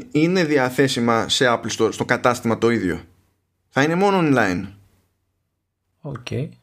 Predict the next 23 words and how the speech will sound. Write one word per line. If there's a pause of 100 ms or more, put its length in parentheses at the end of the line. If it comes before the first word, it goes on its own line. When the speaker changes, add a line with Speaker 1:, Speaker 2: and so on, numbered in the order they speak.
(880)
Speaker 2:
Ναι,
αλλά
ε, (1200)
εμείς
τώρα, (540)
κατάστημα
και
online
είναι
ένα
το,
και
το
αυτό,
δεν
είναι (100)
το
ίδιο
κατάστημα
τα
παίρνεις. (1300)
Δεν
σου,